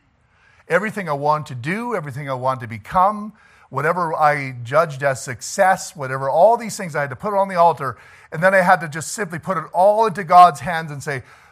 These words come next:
"I don't know what it looks like now. I don't understand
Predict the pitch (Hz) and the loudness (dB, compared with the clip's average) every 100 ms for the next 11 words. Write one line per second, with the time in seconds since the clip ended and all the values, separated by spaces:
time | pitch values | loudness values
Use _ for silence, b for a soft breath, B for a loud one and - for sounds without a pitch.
0 | B 156 151 127 180 196 202 180 175 170 | B 2 2 0 0 0 0 -4 -2 -4
1 | 160 160 165 175 156 156 - 143 117 127 | -2 -2 -2 -4 -2 -2 -4 -6 -6 -6
2 | 110 98 78 _ _ _ _ - 156 160 | -10 -10 -14 _ _ _ _ 0 0 2
3 | 202 202 196 180 - 196 196 170 135 131 | -2 -2 -4 -6 -6 -4 -2 -4 -4 -8